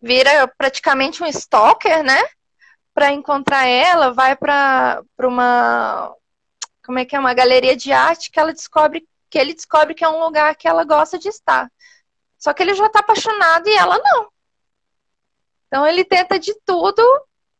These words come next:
Várias vezes ele viaja no tempo pra se apaixonar, pra ela se apaixonar por ele, né? Porque ela já tá, porque ele já tá apaixonado por ela.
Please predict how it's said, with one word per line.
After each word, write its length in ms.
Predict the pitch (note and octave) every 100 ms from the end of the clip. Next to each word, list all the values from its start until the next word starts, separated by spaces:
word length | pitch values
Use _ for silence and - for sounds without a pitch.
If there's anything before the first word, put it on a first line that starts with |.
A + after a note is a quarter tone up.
| _ _ _ _ _ _ _
Várias 420 | B3 C4 D#4 C#4
vezes 260 | B3+ B3+ B3
ele 120 | A3+
viaja 320 | A#3+ A3 B3
no 140 | A#3+ C4
tempo 340 | C#4+ C4+ -
pra 140 | - F4
se 120 | C4+
apaixonar, 800 | - F4+ - F#4+ E4+ D4+ D#4 F#4+ _ _ _ _ _ _
pra 140 | D4+ C4+
ela 180 | C#4+ F#4
se 100 | F#4+
apaixonar 460 | - F4+ F#4+ F4+
por 160 | F4 G#4
ele, 260 | G4 D4+ B3+
né? 80 | A#3+
Porque 220 | _ A#3+
ela 200 | A#3+ C4
já 120 | C#4+
tá, 140 | D4+
porque 560 | D4 D4+ _ _ _ C4+
ele 200 | B3 C#4+
já 120 | D#4
tá 80 | D#4
apaixonado 400 | D4+ - E4+ E4
por 140 | - F#4
ela. 220 | D#3+